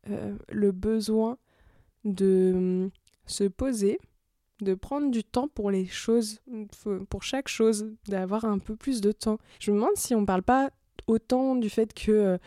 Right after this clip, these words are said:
les gens procrastineraient, euh, dès qu'ils font pas, euh, mille choses dans la journée, juste parce que justement on a déjà tellement, on est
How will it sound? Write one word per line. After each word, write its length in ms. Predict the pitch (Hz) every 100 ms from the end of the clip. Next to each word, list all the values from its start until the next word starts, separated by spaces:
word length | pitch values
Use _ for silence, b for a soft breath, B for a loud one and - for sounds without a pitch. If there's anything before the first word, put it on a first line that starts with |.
| B B B
les 140 | 196
gens 180 | 208 240
procrastineraient, 1300 | - 233 - 214 - - 208 202 202 240 247 233 226
euh, 640 | - 185 180 180 180 180 185 185
dès 140 | 208
qu'ils 220 | - 214
font 180 | - 190
pas, 300 | 208 214 208
euh, 120 | 185
mille 260 | 190 220 214
choses 180 | 240 214
dans 80 |
la 140 | 214 196
journée, 300 | 196 208 285
juste 480 | 208 202 277 - 220
parce 360 | - 180 - -
que 140 | 247
justement 560 | 226 208 - 214 240 247
on 160 | 208 202
a 80 | 185
déjà 220 | 202 233
tellement, 400 | - 240 240 247
on 100 | 214
est 140 | 196